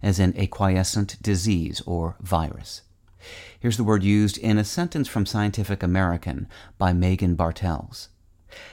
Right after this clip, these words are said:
"The mechanism is just one way that scientists are realizing that asteroids can be active, dynamic places rather than quiescent lumps of rock." Hush your puppies and calm your kitties.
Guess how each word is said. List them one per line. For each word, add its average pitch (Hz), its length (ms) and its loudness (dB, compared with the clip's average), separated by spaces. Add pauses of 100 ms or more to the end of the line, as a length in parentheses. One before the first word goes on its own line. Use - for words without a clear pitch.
(120)
"The 98 100 2
mechanism 95 720 4
is 101 160 0
just - 340 -2
one 110 320 4
way 104 200 2
that 85 140 -2
scientists 98 720 0
are 95 160 0
realizing 90 600 0
that 87 260 -2
asteroids 98 720 -2
can 98 180 0
be 87 240 -2
active, 120 560 -2
dynamic 98 480 2
places 113 560 -2 (460)
rather 104 280 4
than 95 200 4
quiescent 101 680 0
lumps 85 380 -2
of 98 200 -4
rock." - 380 -6 (1400)
Hush - 300 0
your 104 80 4
puppies 95 440 2
and 90 300 2
calm 92 300 2
your 85 100 0
kitties. 87 540 -2